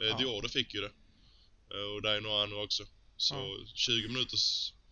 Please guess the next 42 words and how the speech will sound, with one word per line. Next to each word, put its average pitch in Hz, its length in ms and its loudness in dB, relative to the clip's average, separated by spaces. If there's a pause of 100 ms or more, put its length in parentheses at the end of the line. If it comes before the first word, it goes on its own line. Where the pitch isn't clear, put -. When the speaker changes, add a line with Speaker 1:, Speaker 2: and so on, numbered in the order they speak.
(160)
Speaker 2:
Ja, 175 100 4
man 185 140 6
måste 202 220 8
ju 185 40 10
binda 202 240 8
upp - 140 2
sig, 151 380 2
det 170 100 2
är 175 80 6
det. 139 180 2 (420)
Man 170 120 4
kan 170 100 8
Speaker 1:
Ja. 190 80 12
Speaker 2:
inte 185 120 4
bara 165 240 2
s-, - 220 -6
det, 165 360 -2
det 160 100 0
känns 151 340 -2
mer 165 120 0
som 147 180 -4
att 139 120 -6
man 147 140 -2
måste, 143 540 -4 (240)
då 151 80 -2
måste 151 280 -4
man 143 260 0
ve-, 151 220 0
alltså, 143 320 2 (300)
planera 143 440 -2
sin 143 140 -6
speltid 135 420 -4
lite 139 200 -4
mer 139 180 -2
än 120 220 -4
vad 127 140 -6
man 127 300 -6 (240)
egentligen 135 360 -2
ska - 140 -2
behöva 135 260 2
göra. 147 280 4 (200)
Speaker 1:
Mm. 113 240 -8